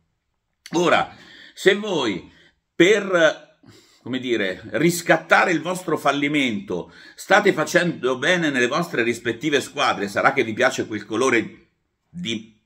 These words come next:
M puntini puntini? Ma io son contento per voi,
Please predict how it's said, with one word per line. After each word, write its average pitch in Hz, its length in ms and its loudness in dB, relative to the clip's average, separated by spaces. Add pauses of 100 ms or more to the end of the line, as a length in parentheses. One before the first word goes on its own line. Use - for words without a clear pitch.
(180)
M 110 420 -2
puntini 113 380 -4
puntini? 110 800 -4 (640)
Ma 214 100 -4
io 220 100 2
son 175 180 4
contento 160 480 2
per 120 160 -2
voi, 123 380 2